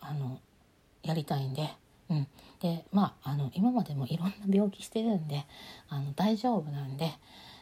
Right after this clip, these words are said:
なので、あの、その辺は皆さんね、あの、大丈夫です。はい、信じてください。<laughs> 信じてほしいなと思ってるんで、うん。私もまた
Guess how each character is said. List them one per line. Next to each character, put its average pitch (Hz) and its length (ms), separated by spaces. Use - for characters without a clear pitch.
な 180 60
の 165 140
で、 139 280
あ 156 100
の、 147 100
そ - 140
の 233 60
辺 233 260
は 220 80
皆 202 220
さ 147 120
ん 135 80
ね、 135 200
あ 139 140
の、 135 280
大 180 180
丈 - 180
夫 147 40
で 135 120
す。 - 180
は - 180
い、 139 80
信 156 240
じ 139 80
て 131 100
く 135 100
だ 127 100
さ - 200
い。 - 180
<laughs> - 1080
信 - 180
じ - 80
て 147 80
ほ 139 80
し - 100
い 151 40
な 156 160
と - 120
思 143 180
っ - 20
て 127 140
る 131 100
ん 131 80
で、 - 160
う 147 40
ん。 143 60
私 - 240
も 143 240
ま 147 120
た 123 200